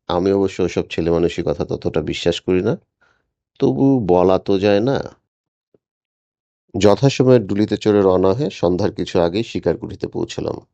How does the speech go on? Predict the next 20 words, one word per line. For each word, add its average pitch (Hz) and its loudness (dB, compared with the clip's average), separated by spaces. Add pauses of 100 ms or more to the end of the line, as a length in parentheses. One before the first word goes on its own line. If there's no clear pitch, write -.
(720)
ডুলি 127 2
বেয়ারারা 139 4
বলে 98 0
গেল, 78 -4
মাইল 95 -2
তিনেক 110 0
তফাতে 101 0
একটা 101 -2
গায়ে 90 0
গিয়ে 117 -4
তারা 80 -2
আজকে 78 -4
রাতটা 90 -2
কাটাবে, 90 -4 (160)
কাল 90 0
সকালে 87 -2
আবার 85 -2
ডুলি 80 -4
নিয়ে 78 -6
আসবে। - -10